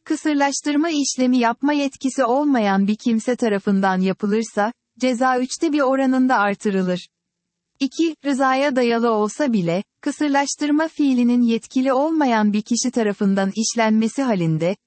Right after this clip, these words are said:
bir yıldan üç yıla kadar hapis cezasına hükmolunur. T C K madde yüz bir gerekçesi.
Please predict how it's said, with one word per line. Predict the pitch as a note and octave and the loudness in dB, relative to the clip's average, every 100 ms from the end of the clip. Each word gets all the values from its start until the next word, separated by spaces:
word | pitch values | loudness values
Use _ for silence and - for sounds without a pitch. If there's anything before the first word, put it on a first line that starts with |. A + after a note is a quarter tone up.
| _ _ | _ _
bir | D4 F4 | 0 2
yıldan | E4 C#4+ B3+ B3 A#3 | 2 0 0 0 -2
üç | E4 - D4+ | -4 -2 -2
yıla | B3 | 0
kadar | B3 C4+ C4 D#4 | 0 0 0 0
hapis | D4+ C#4 D4 - | -2 -2 -4 -2
cezasına | A3+ G3+ G3+ G3+ A3 G#3+ | -2 2 0 0 0 0
hükmolunur. | G#3 G#3 G3+ G3 F#3 F#3 F#3 - _ _ _ _ _ _ | 0 -2 -2 0 0 -2 -4 -12 _ _ _ _ _ _
T | - C#4+ C#4 | -4 0 0
C | A#3+ C4 B3+ | 0 0 0
K | C#4 C#4 | 0 0
madde | C4+ A#3+ A3 B3+ | 2 2 0 0
yüz | C#4+ C#4+ C4+ C4+ | 2 2 0 0
bir | C#4+ | 0
gerekçesi. | A#3 G#3+ G#3 - G#3+ G3 G3+ | 0 0 -2 -2 -4 -2 -4